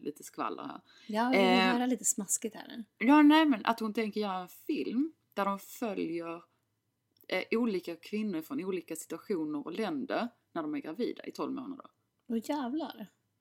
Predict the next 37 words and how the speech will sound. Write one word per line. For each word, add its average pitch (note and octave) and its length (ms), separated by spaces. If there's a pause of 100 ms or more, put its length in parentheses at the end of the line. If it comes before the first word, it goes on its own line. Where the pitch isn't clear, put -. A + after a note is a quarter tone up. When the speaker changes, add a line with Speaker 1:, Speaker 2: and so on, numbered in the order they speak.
(100)
Speaker 1:
Ja. A#3 200 (680)
Tänk E4+ 300
dig, - 220 (180)
en G3+ 120
kvinna G3+ 380
i E3+ 140
liksom D#3+ 440
Afrika E3 400
någonstans, D#3 440
en D#3 80
kvinna E3 320
i D3 40
Beverly D#3 260
Hills, D#3 280
en D#3 100
kvinna D#3 280
i D3 60
Sverige, D#3+ 360
en D3+ 100
kvinna D3+ 280
i, C#3+ 180
Speaker 2:
Ja, B3 260
Speaker 1:
i - 20
Speaker 2:
så A3+ 100
här, G#3 40 (120)
Speaker 1:
Italien. D3 240
Speaker 2:
hur A#3 220
ol-, G#3+ 40 (160)
olikt A3+ 360
det - 60
är - 160
liksom. - 360 (460)
Speaker 1:
Precis. D4 480
Speaker 2:
Fan C#4 120
vad A3 100
coolt. - 440
Speaker 1:
Ja, B3+ 240